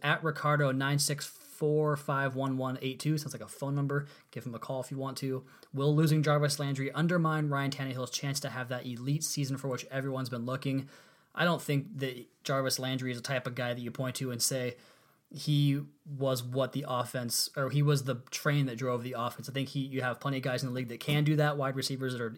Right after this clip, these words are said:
elite, can beat double coverage, can win against bracket coverage, can win on third and long in the red zone. Jarvis Landry was never that guy. A very good player, definitely a security blanket, but I don't think that he ultimately will determine what Ryan Tannehill can or cannot be.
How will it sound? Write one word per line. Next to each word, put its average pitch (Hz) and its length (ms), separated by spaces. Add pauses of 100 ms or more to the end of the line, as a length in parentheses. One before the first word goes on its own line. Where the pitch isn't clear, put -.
elite, 139 500 (240)
can 127 140
beat 135 280
double 131 280
coverage, 131 420
can 120 220
win 131 160
against 127 260
bracket 120 260
coverage, 123 300
can 120 160
win 135 160
on 131 140
third 135 280
and 123 120
long 127 320 (200)
in 131 200
the 120 80
red 123 240
zone. 123 180
Jarvis 147 320
Landry 139 200
was 120 100
never 131 160
that 120 220
guy. 127 280 (240)
A 120 60
very 143 240
good 143 200
player, 147 320
definitely 139 260
a 123 40
security 143 400
blanket, 143 420 (220)
but 131 100
I 135 40
don't 143 180
think 143 140
that 143 100
he 143 240
ultimately 135 540
will 123 80
determine 131 340
what 123 180
Ryan 123 200
Tannehill 123 380
can 127 320
or 110 140
cannot 110 460
be. 110 240